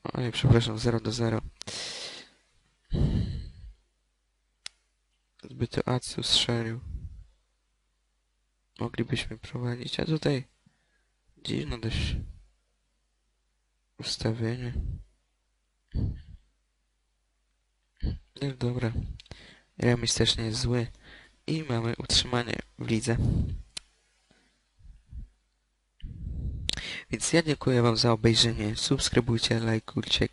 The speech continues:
komentujcie. I do zobaczenia. A tak a propos, widziałem, że bardzo podobają wam się moje filmiki i chciałbym wam za to podziękować, bo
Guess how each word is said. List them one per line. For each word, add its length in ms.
komentujcie. 720
I 80
do 140
zobaczenia. 840
A 60
tak 220
a 40
propos, 420
widziałem, 440
że 140
bardzo 340
podobają 520
wam 160
się 360
moje 240
filmiki 720
i 20
chciałbym 320
wam 160
za 120
to 160
podziękować, 680
bo 460